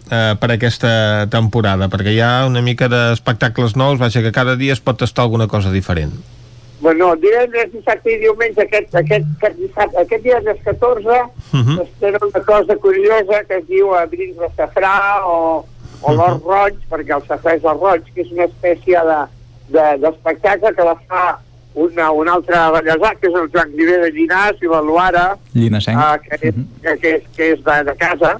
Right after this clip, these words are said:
Speaker 2: <laughs> directament de casa, i és un viatge sobre els productes que mengem amb clau, eh, còmica, per dir-ho així, per riure una mica, però també per degustar finalment el que produeix l'espectacle. I això és els divendres a les vuit del vespre.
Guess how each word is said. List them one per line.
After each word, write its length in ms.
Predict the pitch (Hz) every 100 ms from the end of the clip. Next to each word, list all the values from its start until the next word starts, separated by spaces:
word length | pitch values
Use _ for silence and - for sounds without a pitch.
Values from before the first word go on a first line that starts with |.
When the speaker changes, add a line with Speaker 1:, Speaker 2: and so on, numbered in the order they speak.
| -
Speaker 2:
<laughs> 0 |
directament 1400 | 156 160 - - - 359 - - - 135 196 185 185 170
de 160 | 165
casa, 420 | 160 190 165 165 - - - - -
i 80 | 165
és 140 | 190 220
un 160 | 208
viatge 580 | 202 196 190 190 202 208 -
sobre 300 | 175 170 180 180 170 - - -
els 240 | 151 165 160 -
productes 400 | 170 190 190 175
que 120 | 196 180
mengem 600 | 185 180 196 190 190 190
amb 240 | 170 156
clau, 380 | 170 175 180 175
eh, 220 | 165 165 - - - - -
còmica, 540 | 190 185 175 - 170 165
per 120 | 156
dir-ho 120 | 160
així, 180 | 143 - -
per 80 | 147
riure 220 | 160 165
una 120 | 160
mica, 300 | 170 202 202
però 160 | 202 170
també 220 | 156 156
per 160 | 139 160
degustar 640 | 165 151 151 165 156 151 - - - - -
finalment 460 | 170 160 156 165 170
el 100 | 175
que 140 | 165 156 139 156
produeix 360 | 151 147 139
l'espectacle. 720 | 139 139 135 117 117 120 107 90
I 100 | 131
això 160 | 131 160
és 60 | 185
els 160 | 180
divendres 560 | 170 170 175 156 156 147
a 120 | 143
les 100 | 127
vuit 180 | 156 160
del 160 | 160 151
vespre. 540 | 190 - - 180 202